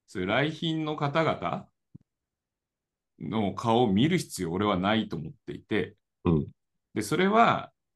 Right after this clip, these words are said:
Speaker 1: 学校というその場においてフォーカスすべきは子供たちだよねと。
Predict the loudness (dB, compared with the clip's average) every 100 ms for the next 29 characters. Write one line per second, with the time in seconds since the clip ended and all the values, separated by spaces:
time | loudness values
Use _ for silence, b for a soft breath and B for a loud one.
0 | _ -8 0 0 -2 _ 4 4 6 6
1 | 6 0 0 2 2 2 2 0 -2 2
2 | 2 2 -6 -4 0 6 6 6 -2 0
3 | 2 2 0 -2 -2 2 4 4 0 -4
4 | -10 -10 -10 -14 -18